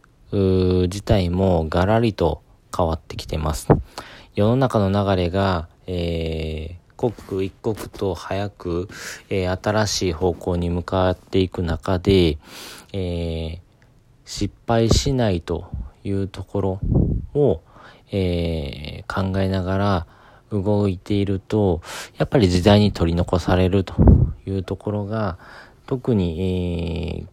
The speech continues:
ここ近年は早くなってます。なので、えー、時代に取り残されないためには、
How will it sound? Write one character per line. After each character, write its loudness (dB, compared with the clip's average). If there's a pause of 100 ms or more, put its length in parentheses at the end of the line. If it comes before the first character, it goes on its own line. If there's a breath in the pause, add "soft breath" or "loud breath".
(140)
こ -2
こ -2
近 -2
年 0
は -6 (220)
早 0
く -10
な -4
っ -10
て -10
ま -4
す。 -10 (1600)
な 0
の 0
で、 2 (460 loud breath)
え 4
ー、 2
時 -2
代 2
に 2
取 6
り 2
残 0
さ -4
れ 2
な 6
い 2
た -4
め 2
に -4
は、 0